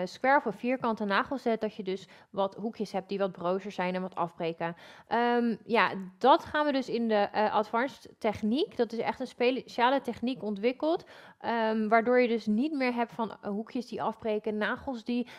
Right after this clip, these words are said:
eh, bijvoorbeeld aan de voorkant loslaten. Eh, dat kan zowel bij vierkant als bij, eh, almond kan je, heb, kan je dus die techniek toepassen en heb je eigenlijk geen last meer van lifting.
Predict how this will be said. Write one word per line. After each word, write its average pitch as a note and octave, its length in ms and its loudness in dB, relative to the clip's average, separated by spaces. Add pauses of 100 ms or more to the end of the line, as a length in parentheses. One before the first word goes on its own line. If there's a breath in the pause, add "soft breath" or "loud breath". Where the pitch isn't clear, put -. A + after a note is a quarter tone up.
(120)
eh, A3+ 140 0
bijvoorbeeld A#3 420 -2
aan G#3+ 180 2
de G#3+ 80 0
voorkant A3 520 0
loslaten. G3+ 640 0 (280 loud breath)
Eh, G3+ 100 -4
dat A3+ 220 -2
kan A#3+ 200 2
zowel A#3+ 220 2
bij G#3 160 2
vierkant F4+ 640 0 (220 loud breath)
als B3 300 2
bij, A3+ 320 4
eh, G3+ 320 2
almond C4 520 2
kan A3+ 200 4
je, A#3 180 2
heb, G3+ 200 -6 (180)
kan A#3+ 180 4
je A#3+ 80 4
dus A3 180 0
die G#3+ 140 -6
techniek G3+ 360 -6
toepassen G3 540 -4
en F#3+ 60 -4
heb G3 200 -6
je - 80 -4
eigenlijk A#3 420 -2
geen C4+ 320 -4
last C4 220 -2
meer A3 180 -2
van G#3 160 -2
lifting. E3+ 500 -8